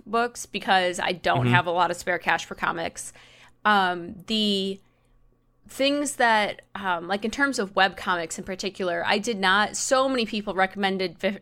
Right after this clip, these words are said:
Speaker 1: different web comics to me, but the whole idea of, like, going to all these different websites to read them, like, each, check each day or whatever,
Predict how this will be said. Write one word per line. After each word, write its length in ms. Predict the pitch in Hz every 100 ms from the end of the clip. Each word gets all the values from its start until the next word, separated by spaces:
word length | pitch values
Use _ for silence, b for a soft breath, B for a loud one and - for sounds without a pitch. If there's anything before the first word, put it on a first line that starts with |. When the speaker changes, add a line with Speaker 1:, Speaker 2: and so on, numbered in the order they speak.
| -
Speaker 1:
different 260 | 196 180
web 220 | 170 175 202
comics 400 | 220 233 226 -
to 80 |
me, 300 | 247 247 247 B B B
but 100 | -
the 100 | 233
whole 220 | 262 269
idea 320 | 254 208 208
of, 80 | 208
like, 180 | 208 190
going 200 | 190 196
to 100 | 202
all 160 | - 190
these 160 | 196 208
different 260 | 208 220 -
websites 520 | 180 - 202 196 -
to 80 | 190
read 240 | 180 180
them, 380 | 196 190 196 185
like, 220 | 151 180 -
each, 240 | 185 -
check 320 | - 185 -
each 240 | 180 - -
day 260 | 170 185
or 100 | 190
whatever, 500 | 190 190 190 220 233